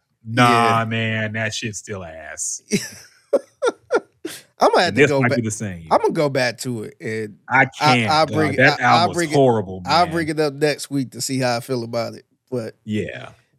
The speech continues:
Speaker 2: Yeah.
Speaker 1: And, and that, that, that, that's a good point, 'cause that brings me to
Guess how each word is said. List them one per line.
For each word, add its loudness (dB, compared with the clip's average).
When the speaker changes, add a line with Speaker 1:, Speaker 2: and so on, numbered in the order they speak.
Speaker 2:
Yeah. -10
Speaker 1:
And, 4
and 6
that, 4
that, -2
that, 4
that's 6
a 0
good 2
point, -2
'cause -6
that 4
brings 0
me -2
to -4